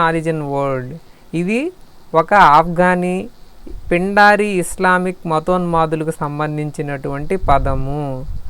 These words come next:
అటువంటి ఎప్పుడైతే ఇస్లామిక్ దండయాత్రలు జరిగాయో అప్పుడు కేవలం, ఆ, అక్కడి నుంచి బాబరు వాళ్ళే భారతదేశంలోకి రాలేదు.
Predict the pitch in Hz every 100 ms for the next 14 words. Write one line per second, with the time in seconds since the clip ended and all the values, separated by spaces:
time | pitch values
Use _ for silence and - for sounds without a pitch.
0 | - 180 196 190 170 165 233 - - -
1 | - 156 160 196 202 196 190 202 294 -
2 | - - - 156 - 208 214 190 160 160
3 | 180 175 175 160 143 139 147 147 139 139
4 | 143 175 - - 160 - 226 185 180 226
5 | - - 170 185 196 196 202 220 254 -
6 | - - - - 190 160 156 156 151 151
7 | 165 175 185 160 156 165 175 180 180 185
8 | - - - 156 165 180 208 202 160 156
9 | 165 160 160 170 160 160 147 139 139 135
10 | 139